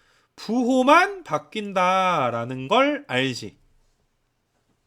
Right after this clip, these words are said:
근데 요만큼이 얘들아 지엑스니까 G 마이너스 X는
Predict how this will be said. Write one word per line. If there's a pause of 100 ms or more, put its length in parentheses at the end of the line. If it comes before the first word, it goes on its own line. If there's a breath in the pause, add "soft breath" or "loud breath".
(420 soft breath)
근데
요만큼이
얘들아
지엑스니까 (540)
G
마이너스
X는